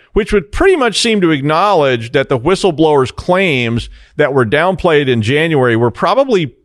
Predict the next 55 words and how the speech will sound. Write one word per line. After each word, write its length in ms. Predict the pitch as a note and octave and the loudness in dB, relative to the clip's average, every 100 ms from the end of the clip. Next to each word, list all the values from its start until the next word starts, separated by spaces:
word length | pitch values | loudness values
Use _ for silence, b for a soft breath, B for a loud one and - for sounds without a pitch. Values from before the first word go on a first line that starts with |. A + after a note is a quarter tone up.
| _ _ - | _ _ -6
true. 500 | - C4 A2 A1+ - b b b b b - | 0 2 0 -4 -16 b b b b b -2
Um, 420 | D3 C#3+ C#3 A#2+ | 2 2 -2 -2
the 120 | D3+ | -2
stock 420 | - A3 C#4 - | 0 0 -2 -2
price 280 | - F#3 D#3+ | 0 0 0
since 280 | - G#3+ G#3 | 0 -2 0
then 120 | F3+ | -2
has 140 | B2+ A#2 | -2 -4
fallen 500 | - D#3+ F3 C3+ A#2 | -2 2 2 2 0
down 200 | B2+ B2 | 0 0
to 80 | |
two 160 | A2+ E3+ | -2 0
hundred 160 | D#3 B2+ | 0 0
eighty-nine 400 | C#3 C#3 B2+ A#2+ | 0 0 0 0
dollars 260 | C3 C3 | 2 0
from 120 | B2+ | 0
about 260 | G#2+ G#2 - | 0 0 -2
four 260 | - B2+ A#2+ | -2 0 0
hundred 400 | - C#3+ A#2 F#2 | -2 -2 -2 0
dollars. 600 | F#2+ F2+ F#2 F#2 F2 - | 2 2 0 -2 -6 -6
Uh, 440 | A2 F#2+ F#2+ F2+ - | -2 0 0 -2 -4
it 160 | F2+ | -6
was 160 | G#2+ - | -6 -6
two 240 | - F3+ | -4 -2
eighty-nine 520 | F3 D3 A#2+ B2+ B2+ A2+ | 0 0 -2 -2 -2 -2
fifteen 420 | C#3 B2 C3 A2+ | -2 -2 -2 -2
on 100 | G2 | -2
April 320 | A2+ A2+ G2 | -2 -2 -4
first, 380 | F2 A#2+ G2 F2+ | -2 0 0 -2
which 100 | G2 | -10
was 80 | G2 | -8
a 40 | |
few 120 | G#2+ | -4
days 240 | G2+ G2+ G#2 | 0 0 0
ago, 280 | F#2+ F2+ B B | 0 -2 B B
and 140 | - B2 | -4 -2
it, 60 | A#2+ | 0
it 80 | |
was 160 | A#2+ A2+ | 0 0
four 320 | - D3 E3 | -2 0 2
hundred 380 | B2 D3 C#3 G2+ | 0 -2 -2 -2
per 120 | G#2+ | -4
share 320 | G2 C#3+ B2+ | -4 0 0
back 280 | G#2 G2+ G2+ | 2 0 0
in 100 | G2 | -2
March, 340 | G2+ G2 F2 - | 0 0 0 -2
so 140 | G2+ | -2
it 60 | G#2 | 0
had 200 | A2 G2 | 0 -2
taken 280 | A#2 G#2 | -4 -4
a 40 | G2 | -4
bit 160 | G2 | -4
of 80 | F#2 | -4
a 80 | F2 | -6
tumble 480 | F#2+ G2 E2+ D#2 | -4 -4 -4 -8